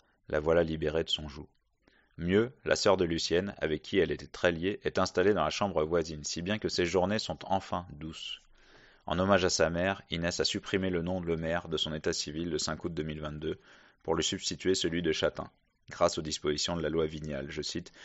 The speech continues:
Ne plus porter le maire était aussi une façon de dénier à Gaston le droit d'être un père », cingle-t-elle. Fin de citation. Parallèlement, elle se lance avec ses proches et Adrien dans la liquidation totale du quatre-vingt-dix-sept rue du Bac.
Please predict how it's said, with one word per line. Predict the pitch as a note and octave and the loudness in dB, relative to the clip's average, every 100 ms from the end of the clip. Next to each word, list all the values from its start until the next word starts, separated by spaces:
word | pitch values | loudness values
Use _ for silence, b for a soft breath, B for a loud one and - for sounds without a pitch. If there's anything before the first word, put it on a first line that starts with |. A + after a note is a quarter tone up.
| B B | B B
Ne | F#2 | -2
plus | E2+ A2 | 0 4
porter | A2 - G2+ | 4 6 8
le | F#2 | 8
maire | F2+ F#2+ G2+ - | 6 4 2 0
était | - E2+ | 0 0
aussi | F2+ - | 0 -2
une | F2 | 0
façon | - E2 F2+ | 2 2 2
de | F2 | -2
dénier | D2+ F#2 F2+ G2 | 2 2 4 4
à | D#2+ | 2
Gaston | E2 E2+ - F2 | 4 2 0 -4
le | D2+ | -2
droit | D2 D#2+ D#2 | 0 0 0
d'être | D2+ - C#2 | 0 -4 -8
un | |
père », | C#2+ D#2+ C#2+ - | -4 -2 -2 -4
cingle-t-elle. | - D2+ D2+ C#2+ - - _ - _ _ _ _ | -8 -8 -12 -12 -14 -16 _ -20 _ _ _ _
Fin | - D#2 | -12 -10
de | |
citation. | - - - - - _ B B B B B B - | -10 -14 -14 -14 -16 _ B B B B B B 6
Parallèlement, | G2 F#2+ G2 G#2 G2+ | 10 12 12 8 4
elle | |
se | E2+ F2 | 4 4
lance | F#2 F#2 | 4 4
avec | D2 D2+ | 2 2
ses | - | 0
proches | D2 - F2+ D#2+ | 0 2 2 2
et | |
Adrien | C#2+ D2+ E2 | 0 -2 -2
dans | F2 | 0
la | D2+ | 0
liquidation | D#2+ F#2+ F#2+ F2+ - D#2 | -2 -4 0 0 0 -2
totale | - F#2+ F2+ F#2 | 0 4 4 4
du | D#2 | 0
quatre-vingt-dix-sept | F2 - D#2 D2+ - D#2+ | -4 -2 -4 -4 -4 -6
rue | - | -6
du | D2+ | -10
Bac. | C#2+ - - | -10 -12 -16